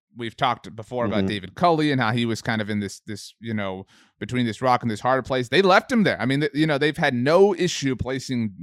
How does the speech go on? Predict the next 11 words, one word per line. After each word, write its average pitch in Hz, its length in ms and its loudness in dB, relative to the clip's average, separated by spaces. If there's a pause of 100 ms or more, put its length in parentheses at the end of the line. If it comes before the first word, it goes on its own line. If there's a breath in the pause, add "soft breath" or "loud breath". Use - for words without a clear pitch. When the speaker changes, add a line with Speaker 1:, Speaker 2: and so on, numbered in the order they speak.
Speaker 1:
many 147 280 0
different 170 260 0
players 127 300 0
on 110 60 -4
the 110 80 -4
commissioner's 110 500 -6
exempt 101 340 -10
list 104 240 -10
for, 107 260 -6 (480 soft breath)
you 143 120 -6
know, 113 240 -4